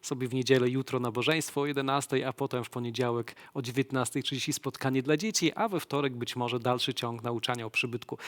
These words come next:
Więc to jest dla, dla, dla, dla osób z naszego Kościoła. Jeżeli jesteś katolikiem, e, to, co będę mówić, może być też dla ciebie dziwne, więc,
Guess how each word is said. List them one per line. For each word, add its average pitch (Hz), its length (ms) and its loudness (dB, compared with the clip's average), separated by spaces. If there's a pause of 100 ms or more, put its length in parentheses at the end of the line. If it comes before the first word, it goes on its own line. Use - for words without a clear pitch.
(180)
Więc 156 160 0
to 262 100 4
jest 190 140 6
dla, 147 220 10 (320)
dla, 131 280 6
dla, 131 320 2
dla 127 400 0 (260)
osób 139 260 -4
z 120 40 -8
naszego 123 260 0
Kościoła. 135 320 0
Jeżeli 214 140 0
jesteś - 220 0
katolikiem, 135 640 0 (520)
e, 117 800 0 (200)
to, 147 120 0
co - 120 -2
będę 127 240 0
mówić, 123 360 0
może 120 220 -2
być 110 160 -6
też 135 180 -2
dla 139 120 -2
ciebie 123 280 -4
dziwne, 117 400 -4
więc, 113 320 -4